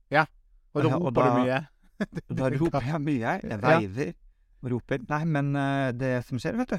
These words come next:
Speaker 2: det er at det kommer pollen, og det kommer på en dag med sol, og da får jeg det på stemmebåndene.
Speaker 1: Og, eh,
Speaker 2: Rett og
Speaker 1: ja
Speaker 2: slett.
Speaker 1: vel?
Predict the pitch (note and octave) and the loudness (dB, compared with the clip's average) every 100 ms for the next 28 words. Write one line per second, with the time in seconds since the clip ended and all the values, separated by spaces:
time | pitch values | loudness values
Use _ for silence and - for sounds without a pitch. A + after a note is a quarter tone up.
0 | - - A#2+ A2 G2+ A2+ A#2 - F#2 F#2+ | -6 -2 -2 -2 -4 -2 -2 -2 -4 -4
1 | D#3+ C3 C#3 C3 F#2+ B2 - G#2 G2+ G2+ | -6 -4 -2 -2 -2 -4 -8 -6 -4 0
2 | F#2+ F#2+ G2 D3+ - _ _ - - - | -2 -2 -4 -6 -8 _ _ -20 -20 -14
3 | C3+ B2 B2 B2 A#2 - A2 G#2+ A#2 B2+ | -6 0 2 0 -2 -4 -4 -4 0 0
4 | F#2+ E2+ D2+ F2 - - _ _ _ _ | 0 -2 -2 -2 -6 -14 _ _ _ _
5 | _ _ - G3 G3 F3 D#3 D3 C#3 B2+ | _ _ -4 -4 -2 -2 -2 0 2 4
6 | A3+ | 2